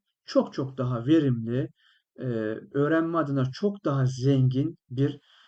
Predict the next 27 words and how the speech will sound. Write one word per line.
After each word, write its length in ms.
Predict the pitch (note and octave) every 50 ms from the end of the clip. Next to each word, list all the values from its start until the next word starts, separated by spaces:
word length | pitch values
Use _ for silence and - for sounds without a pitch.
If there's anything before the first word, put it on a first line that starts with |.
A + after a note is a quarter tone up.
| _ _ _ _
o-, 340 | - C3+ C3 B2 - C3+ C3
ortam 360 | C3 C3 C3 C3+ C#3+ B2+ A#2+
yaratıyor 420 | A2+ G2+ G2+ F#2 - - A2+ F#2
arkadaşlar. 560 | F#2 F#2 - - - - - - - - - - _ _ _ _ _ _ _ _ _ -
Bunu, 420 | A#3+ F#3 E3 E3 E3 D#3 C#3 - -
e, 340 | D3+ C3+ C3 B2+ B2 A#2+ C#3+
belki 420 | C#3+ C3+ C3 C3 - C#3 A#2+ - -
şimdi 440 | - - - D3+ C#3 C3 B2 B2 B2
konumuza 520 | - C3+ C3 B2+ B2 B2 A#2+ A#2+ B2 A#2
devam 280 | B2+ B2 B2 B2+ B2+ B2
edeceğim 320 | A#2+ B2 A#2 D3+ G#3 F#3+
ama 280 | D3 A#2 A2 G#2+ G#2 G#2 _ -
bu 180 | B2+ B2+ B2 A#2
videonun 380 | A#2+ A#2 A#2+ A#2+ A#2 A2+ A2+
so-, 300 | A2 - - - - - _ _ _ _ _ _ _
sonu-, 400 | - - A2+ A2 A2 G#2+ A2 B2+
bundan 260 | C3 B2+ C3+ C3 B2+
sonraki 440 | B2+ - C3 A2 G#2+ G2+ - A2 A2
videoda 400 | G2+ G2+ A2 G#2+ G2+ G#2+ G2+ G2+
devam 300 | G#2+ G#2+ G#2+ G#2 G2+ G2+
etmek 240 | G2+ - - C3
istiyorum. 520 | - - - - A2 A2 D3+ F#3 G3+ G3+ G3+ _ _ _ _ _ _ _ _ -
Örneğin 640 | - D#3+ D3+ D3 C#3 C3+ B2+ B2 B2 A#2 A#2 - - _ _ _ G3+ - _ _ _ G3+ -
fonksiyonlar 800 | D3 C#3+ C#3 C3 - - D3 C#3 C#3 C#3 C#3 D3+ D3+ D3 C3+ C3
ki 140 | C3 A#2+ A#2+
bizim, 400 | B2 A#2+ A#2+ C#3 C3+ B2 B2+ - _ _ _ - -
e, 360 | A#2 A#2 A2+ A2+ A2 G#2+ G#2+